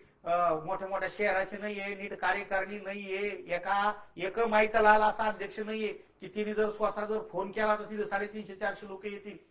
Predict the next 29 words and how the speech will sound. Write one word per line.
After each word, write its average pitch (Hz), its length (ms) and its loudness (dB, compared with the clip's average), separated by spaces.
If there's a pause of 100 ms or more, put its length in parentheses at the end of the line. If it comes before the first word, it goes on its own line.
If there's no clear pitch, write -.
एका 185 260 -2
दिवसात. 185 340 -8 (1900)
सगळे 254 240 2
त्या 247 140 -2
समन्वय 233 380 -6
संघाच्या 202 380 -4
बॅनर 202 340 -2
खाली. 165 500 -4 (800)
आंदोलन 202 420 0
असलं 196 260 2
का 185 80 -4
समन्वय 208 400 -4
संघाचं 202 340 -2
नाव 196 180 -2
वापरायचं 202 440 2
आणि 214 180 -4
एरवी 196 280 2
मग 190 120 -10
काय 202 160 -2
असलं 190 220 -2
का 180 60 -14
पुरारपणा 180 560 -2
आपल्या 170 340 2 (120)
संघटनेचा 147 480 -6
करायचा. 135 280 -6
सोडून - 580 6
द्या 262 140 8
ते 262 120 2
धंदे. 196 520 -2